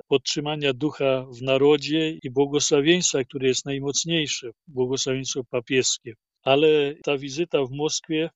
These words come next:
mogłaby przyczynić się do szybkiego zakończenia działań wojennych,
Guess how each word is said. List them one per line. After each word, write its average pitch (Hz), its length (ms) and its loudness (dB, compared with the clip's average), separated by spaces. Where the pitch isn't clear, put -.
mogłaby 143 840 -2
przyczynić 151 540 -6
się - 280 -6
do 139 200 2
szybkiego 147 680 -4
zakończenia 139 760 -4
działań 131 360 0
wojennych, 143 640 0